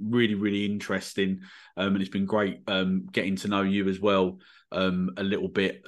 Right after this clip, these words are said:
um, today. Um, but just before you do, I do let you go, um, can you just let the listeners know what social media platforms they can find the Perps on?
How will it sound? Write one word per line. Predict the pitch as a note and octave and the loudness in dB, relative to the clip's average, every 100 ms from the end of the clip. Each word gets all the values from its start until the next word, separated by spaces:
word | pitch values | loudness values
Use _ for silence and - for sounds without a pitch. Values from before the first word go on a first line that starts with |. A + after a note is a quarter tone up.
| - | -10
um, | F#2+ F#2 F2+ F#2 - | -6 -4 -4 -8 -8
today. | G2+ F#2 F2 G2 - - - - | -6 -2 0 -2 -4 -16 -20 -6
Um, | G#2 A2 A2+ | -2 0 0
but | A#2 | -2
just | A2 D3 | -2 0
before | C#3+ C#3 D3 | 0 2 4
you | C3 | 6
do, | B2+ C#3 B2 A2 | 6 6 6 4
I | |
do | C3+ A#2 | 4 4
let | A2 | 2
you | G2+ F#2+ | 0 -2
go, | G2+ G#2 B2 - | 0 2 2 0
um, | B2 A#2 B2 B2+ - - | 0 2 0 -4 -6 -2
can | D3 | 0
you | C3 | 2
just | B2+ C3 | 0 0
let | B2 | 0
the | A#2 | 2
listeners | A2+ - A#2+ A2 | 0 0 -8 -4
know | A#2+ A2+ A2+ | 0 2 2
what | G#2+ A2 B2 - | 0 -2 -2 -2
social | - A2+ G#2+ A#2 | -2 -2 0 0
media | A2+ G#2+ G#2 | 0 0 -2
platforms | - A2+ - - G#2+ G#2 G#2 G#2 | -2 -4 -4 -4 -2 -2 -4 -6
they | G#2+ | -6
can | G2 G#2 | -4 -8
find | F#2+ - G#2 G2+ G2 | -8 -2 0 0 -2
the | G2 | -6
Perps | - G2 - - | -2 -2 -2 -6
on? | F2+ E2+ | -6 -6